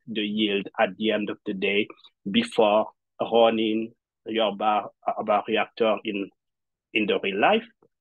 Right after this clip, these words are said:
We have the gene expression prediction. This is basically a mechanistic model that can help predict the expression of your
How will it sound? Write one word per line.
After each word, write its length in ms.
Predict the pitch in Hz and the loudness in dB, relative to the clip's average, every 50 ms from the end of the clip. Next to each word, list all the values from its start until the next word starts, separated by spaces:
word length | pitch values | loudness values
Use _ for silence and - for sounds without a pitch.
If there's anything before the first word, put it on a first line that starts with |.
| _ _ _ _ _ _ _ _ _ _ _ _ - - | _ _ _ _ _ _ _ _ _ _ _ _ -10 -4
We 140 | - 123 120 | 0 0 0
have 320 | - - 139 139 139 143 131 - | 2 2 2 4 2 2 0 -2
the 80 | 127 113 | -4 -2
gene 260 | - - 143 147 143 | 0 2 2 2 2
expression 600 | 147 - - - - 131 127 - - - 131 120 - | -2 -6 -8 -6 -4 -4 -2 -2 -2 -4 -6 -6 -6
prediction. 800 | - - 104 101 101 101 101 - - - 117 107 107 107 107 - - - - - - _ | -6 -6 -4 -2 -2 -4 -2 -4 -4 -2 -2 -2 -2 -4 -6 -10 -16 -20 -20 -20 -14 _
This 240 | - - 220 - - | -2 -2 -2 0 0
is 140 | 208 180 131 | -2 -2 2
basically 560 | 123 147 143 135 147 143 - - 151 143 143 - | 2 4 4 4 2 0 0 2 2 4 4 2
a 60 | 135 | 0
mechanistic 640 | 123 123 117 - 123 120 120 113 - - 117 - - - | 0 0 0 0 0 -2 -2 -4 -4 -8 -10 -8 -6 -2
model 600 | 117 131 156 190 196 147 120 117 107 107 110 110 107 | 2 4 4 4 4 4 2 2 2 2 0 0 -2
that 180 | 113 107 - | -4 -4 -2
can 200 | - 127 120 113 - | 0 0 0 0 0
help 180 | - 131 127 120 - _ _ _ | -2 -4 -4 -4 -6 _ _ _
predict 460 | - 117 113 107 104 110 143 160 - _ _ _ - | 0 0 0 0 0 -2 -4 -4 -6 _ _ _ -14
the 80 | 117 113 120 | -8 -6 -6
expression 760 | 120 - - _ - - 113 113 - - - 147 156 180 175 - - - _ _ _ _ _ - | -8 -8 -10 _ -8 -4 -4 -4 -2 -2 -2 0 0 -2 -2 -6 -12 -20 _ _ _ _ _ 0
of 220 | 120 123 - - - - - - | 4 4 4 4 2 -2 -16 -14
your 200 | - 120 113 104 | -8 -6 -6 -6